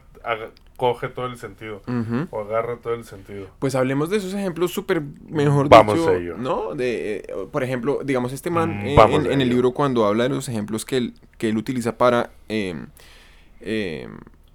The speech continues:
Speaker 1: El Golden Circle.
Speaker 2: para explicar su, su teoría, el man habla de Apple contra Dell, digamos, ¿no?
Speaker 1: Mm.
Speaker 2: En el sentido que en una, eh, lo que el tipo argumenta es que,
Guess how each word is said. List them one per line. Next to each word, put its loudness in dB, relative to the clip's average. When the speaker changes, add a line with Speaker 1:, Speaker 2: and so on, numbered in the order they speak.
Speaker 1:
El -14
Golden -4
Circle. -4
Speaker 2:
para 0
explicar -6
su, -4
su -2
teoría, 2
el 0
man 2
habla -2
de 0
Apple 0
contra -4
Dell, 0
digamos, -10
¿no? -8
Speaker 1:
Mm. -12
Speaker 2:
En -2
el -4
sentido -4
que -4
en -2
una, -2
eh, -4
lo -6
que -10
el -8
tipo -6
argumenta -2
es -8
que, -2